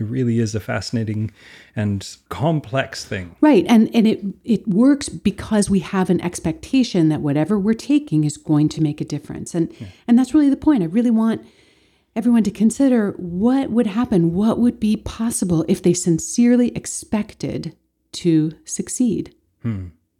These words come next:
Speaker 2: So when you sincerely expect to run faster or to feel less hungry or <laughs> maybe to sleep better,
Speaker 1: Mm.
Speaker 2: your mind, your body,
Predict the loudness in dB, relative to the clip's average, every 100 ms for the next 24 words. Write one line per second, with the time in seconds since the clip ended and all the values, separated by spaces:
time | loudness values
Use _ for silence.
0 | _ -8 -2 4 6 4 4 0 0 0
1 | 2 2 2 4 2 0 -8 -6 -4 -4
2 | -8 -20 _ _ _ -4 -2 0 0 -2
3 | -4 -8 -6 -4 -4 -8 _ -2 2 2
4 | 0 _ -8 -6 -4 0 0 2 -2 -4
5 | -2 2 4 2 0 -2 0 4 4 4
6 | 0 -6 -6 -4 -4 -4 -4 -2 0 0
7 | -2 -8 -12 -12 -12 -16 _ _ 0 4
8 | 6 4 4 2 2 0 -2 -4 -2 -2
9 | -6 -6 -2 -2 -2 -6 -10